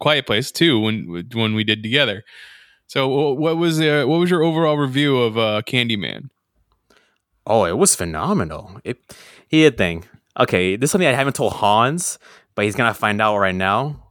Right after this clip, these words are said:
Speaker 2: Mitch, you're the first person to hear this, and anyone tuning into the episode.
Speaker 1: Exclusive,
Speaker 2: I
Speaker 1: right here.
Speaker 2: Exclusive, yes. I actually got to the theater late for Candyman.
Speaker 1: <laughs>
Speaker 2: 'Cause I was coming him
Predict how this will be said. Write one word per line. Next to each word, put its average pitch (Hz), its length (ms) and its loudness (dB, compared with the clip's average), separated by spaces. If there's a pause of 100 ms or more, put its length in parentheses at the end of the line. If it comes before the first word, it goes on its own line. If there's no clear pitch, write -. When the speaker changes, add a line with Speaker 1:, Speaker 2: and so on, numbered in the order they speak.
(160)
Speaker 2:
Mitch, 123 220 2
you're 113 80 4
the 107 60 4
first 123 200 0
person 127 220 2
to 117 80 0
hear 117 240 0
this, 95 240 -4
and 104 160 0
anyone 113 460 0
tuning 113 240 -2
into 110 120 -4
the 110 120 2
episode. 95 540 -4 (300)
Speaker 1:
Exclusive, 156 480 0
Speaker 2:
I 139 160 -2 (160)
Speaker 1:
right 135 160 2
here. 113 120 2
Speaker 2:
Exclusive, 107 600 0
yes. 95 460 0 (400)
I 131 140 2
actually 208 480 2
got 131 300 2
to - 100 0
the 117 40 4
theater 123 300 0
late 104 380 -2
for 113 200 -2
Candyman. 80 760 -6 (380)
Speaker 1:
<laughs> - 480 -6
Speaker 2:
'Cause 98 440 -2 (300)
I 151 160 2
was 185 240 2
coming 165 420 2
him 147 220 2